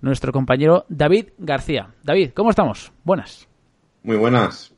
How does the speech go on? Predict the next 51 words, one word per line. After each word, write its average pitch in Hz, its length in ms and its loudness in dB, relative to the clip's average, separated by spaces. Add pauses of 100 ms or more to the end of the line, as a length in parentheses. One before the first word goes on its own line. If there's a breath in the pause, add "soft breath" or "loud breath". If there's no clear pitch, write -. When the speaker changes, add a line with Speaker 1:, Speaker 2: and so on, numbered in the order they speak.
(100)
Speaker 2:
Pues 85 800 0
muy 101 180 4
bien. 104 340 4
A 82 100 -4
ver, 104 100 0
Speaker 1:
Cansado. 131 140 0
Speaker 2:
ha - 20 -2
sido 90 160 0
un 92 100 0
día, 92 800 2
sí, 113 220 0
ha 92 80 2
sido 98 220 0
un 98 120 2
día 98 360 6
ajete-, 90 440 0
ajetreado, 92 640 0
¿no? 117 260 -4 (280)
Eh, 85 360 2
pero 82 480 4
la 80 100 2
verdad 78 180 0
es - 80 -10
que 101 100 -4
muy 92 160 0
satisfecho, 90 800 2
más 117 300 2
incluso 101 420 0
que 90 80 0
el 90 60 2
año 90 140 2
pasado. 101 440 0
No 95 100 -4
sé, 90 120 -2
creo 101 200 2
que 104 80 0
la 101 100 2
carrera 95 560 2 (580 soft breath)
me 90 100 0
ha 92 120 2
per-, 87 240 2
o 87 380 2
la 90 140 0
experiencia 98 480 0
me 95 40 0
ha 92 40 0
permitido 95 380 0
ver 90 300 0
más 90 240 -2
cosas, - 580 -2
¿no? 123 200 -4